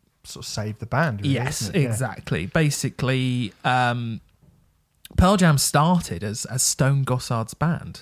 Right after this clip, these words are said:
Speaker 2: effectively,
Speaker 1: Mm.
Speaker 2: the rhythm guitarist, um, of Pearl Jam. And he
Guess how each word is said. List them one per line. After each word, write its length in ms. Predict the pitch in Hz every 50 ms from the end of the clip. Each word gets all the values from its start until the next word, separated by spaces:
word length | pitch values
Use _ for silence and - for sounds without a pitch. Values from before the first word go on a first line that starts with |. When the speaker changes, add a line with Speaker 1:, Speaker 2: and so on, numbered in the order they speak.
| _ - -
Speaker 2:
effectively, 680 | - - 120 - - - - - - - - - - -
Speaker 1:
Mm. 140 | 120 120 113
Speaker 2:
the 220 | 120 120 117 117
rhythm 280 | 110 127 120 - 110 107
guitarist, 680 | - 127 - - 127 120 - - - - - - - -
um, 380 | 92 92 92 92 82 85 113 - - _ - - - - _ _ _ -
of 160 | - 113 - -
Pearl 240 | - 107 104 101
Jam. 320 | - - 85 80 82 87 - -
And 220 | - 101 110 98
he 920 | 127 139 - - - - - - 151 131 131 127 127 123 123 120 117 107